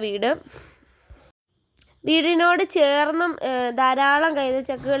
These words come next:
ഇങ്ങനെ പഴുത്ത് പഴുത്ത് ഇങ്ങനെ കിടക്കും. ഏ, ചിലതൊക്കെ ഇങ്ങനെ ഒടിഞ്ഞൊടിഞ്ഞ് കിടക്കും. ഇതവരെ എടുക്കാൻ ഒന്നിച്ചേ വരത്തുള്ളൂ. അപ്പോഴത്തേക്കിനും ഇങ്ങനെ പഴുത്ത് കിടക്കുന്നതെല്ലാം കൂടെ കൂട്ടിയിട്ട്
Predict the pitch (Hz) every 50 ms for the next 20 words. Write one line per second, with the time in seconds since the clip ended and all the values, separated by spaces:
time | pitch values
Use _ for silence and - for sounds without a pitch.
0 | 269 247 262 269 269 269 262 262 240 240 233 247 - - 254 262 254 247 247 240
1 | 233 233 - 277 247 247 247 254 247 247 247 214 214 214 208 240 262 294 - -
2 | - - - - - - - 254 254 247 240 240 - 294 269 277 285 285 277 277
3 | 294 285 294 294 285 277 269 254 247 254 269 277 269 262 262 277 302 277 254 233
4 | 226 220 220 - 262 285 - _ - - - - _ _ _ _ _ _ - -
5 | - - - _ - 277 285 262 339 339 349 339 339 311 285 277 285 - 339 349
6 | 339 311 302 294 302 311 320 294 - - 359 330 294 269 247 233 269 262 247 220
7 | 185 165 - - 269 269 247 285 285 269 302 320 330 320 311 302 302 302 311 302
8 | 302 311 285 269 262 262 262 - 320 294 285 269 269 254 285 277 285 277 269 262
9 | 262 262 262 269 269 262 269 277 269 262 269 247 226 240 254 247 240 - - 254